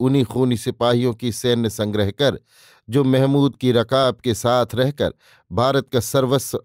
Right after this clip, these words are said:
अपहरण कर चुके थे, गजनी को तहस नहस कर दिया। वो आठ लाख नर नारियों से परिपूर्ण और असंख्य रत्नों से ठसाठस पटा हुआ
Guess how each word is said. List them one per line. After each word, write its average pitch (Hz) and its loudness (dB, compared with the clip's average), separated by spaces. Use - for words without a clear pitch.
अपहरण 113 0
कर 127 -2
चुके 117 -4
थे, - -8
गजनी 120 0
को 117 -2
तहस 110 0
नहस 123 0
कर 92 -4
दिया। 80 -10
वो - -2
आठ 139 0
लाख 131 2
नर 127 2
नारियों 127 0
से 110 -4
परिपूर्ण 123 0
और 131 2
असंख्य 135 -2
रत्नों 135 0
से 135 -2
ठसाठस 123 -2
पटा 117 0
हुआ 113 2